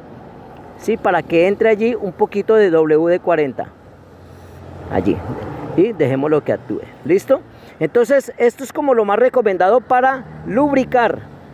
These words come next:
el switch de la motocicleta y aquí también la tapa del tanque para que tenga bien lubricado. W D cuarenta. Eh, como les digo, algunos acostumbran a echarle aceite, pero no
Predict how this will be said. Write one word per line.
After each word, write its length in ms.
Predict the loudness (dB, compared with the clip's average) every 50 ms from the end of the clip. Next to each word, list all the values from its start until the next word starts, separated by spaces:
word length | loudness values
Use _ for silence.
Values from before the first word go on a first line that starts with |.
| -20 -4 0
el 180 | 0 0 0 -2
switch 420 | -4 -2 0 2 2 2 2 2 2 2 0 -4 -10 -20 -20 -20 -20 -20 -20 -20 -6 0
de 380 | 2 4 6 6 6 6 4 2 -2
la 140 | -2 -2 0
motocicleta 880 | 0 0 2 2 2 2 0 -2 -2 0 0 2 2 2 0 -2 -4 -10 -16 -20 -20 -20 -20 -14 -6 -2
y 220 | 0 0 2 0 0
aquí 360 | 0 -2 -2 0 -2 0 0
también 400 | 2 0 2 2 2 2 2 2
la 100 | 0 0
tapa 320 | 0 0 -2 0 2 2
del 160 | 2 2 2 2
tanque 340 | 0 -2 -2 -2 -4 -2
para 200 | 0 0 0 0
que 160 | 0 -2 -2 -2
tenga 240 | -2 0 0 2
bien 260 | 2 2 2 2 2 2
lubricado. 460 | 2 2 0 0 0 0 0 2 2
W 420 | 2 2 2 4 4 4 4 4
D 80 | 2 2
cuarenta. 560 | 0 0 0 2 0 0 -2 -4 -6 -8 -8 -10 -18 -20 -20 -20 -20 -20 -20 -20 _ _ -20 -20 -10 -2 0
Eh, 300 | 2 4 4 4 2 0 -2
como 240 | -2 0 2 2 2
les 180 | 2 2 2
digo, 220 | 0 0 2 2 2
algunos 400 | 2 2 2 2 2 2 2 0
acostumbran 500 | 0 0 -2 -2 0 0 0 2 2 0
a 40 |
echarle 260 | 2 2 2 2 4 2
aceite, 360 | 2 2 0 0 0 0 0
pero 220 | 2 2 2 2
no 420 | 0 0 0 2 2 2 2 0